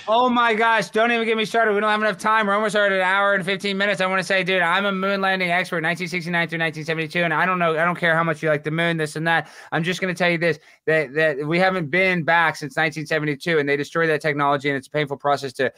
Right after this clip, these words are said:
bring it back again. So, so I can get you into all the, the tiny stuff,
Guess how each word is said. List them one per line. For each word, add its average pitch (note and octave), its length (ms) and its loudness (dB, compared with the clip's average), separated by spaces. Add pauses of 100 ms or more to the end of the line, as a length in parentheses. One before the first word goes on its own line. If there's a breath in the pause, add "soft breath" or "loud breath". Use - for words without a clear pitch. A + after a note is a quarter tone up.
(180 soft breath)
bring D#3+ 120 0
it D3 80 0
back C#3+ 200 2
again. C#3 180 0
So, D3 260 0
so D#3 180 0
I D3 140 2
can F3+ 80 -2
get F3 220 -6
you E3+ 40 -2
into D3 160 0
all E3 360 2
the, C#3+ 340 0
the C3 180 -2 (120)
tiny E3+ 240 0
stuff, C#3 240 -2